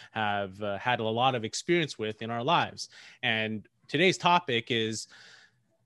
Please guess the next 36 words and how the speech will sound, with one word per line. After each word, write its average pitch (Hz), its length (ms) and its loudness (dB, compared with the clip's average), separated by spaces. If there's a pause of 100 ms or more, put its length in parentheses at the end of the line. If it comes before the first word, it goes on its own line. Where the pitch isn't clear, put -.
(500)
anime. 156 400 6 (800)
It's 123 300 -4 (580)
Japanese 160 800 2 (360)
animation, 147 800 4
you 131 120 -6
know, 113 340 -6
uh, - 140 -18 (160)
in 143 240 2
the, 139 140 4
for - 220 2
the 180 120 4
rest 240 240 4
of 202 40 -12
the 208 80 4
world, 170 380 2
it's 135 120 -2
called 151 320 2
anime, 147 340 0
and 147 420 -2
we 120 140 -2
associate 135 560 -2
it 135 60 -2
with 113 180 -6
anything, 120 520 -6 (200)
uh, 95 200 -8 (220)
related 117 380 -4
to 107 80 -12
Japanese 113 440 -4
animation, 110 600 -6
but 104 260 -6
obviously 110 500 -6
in 98 60 -10
Japan, 101 380 -8
it's 92 140 -16
just 92 260 -12
animation. 85 600 -16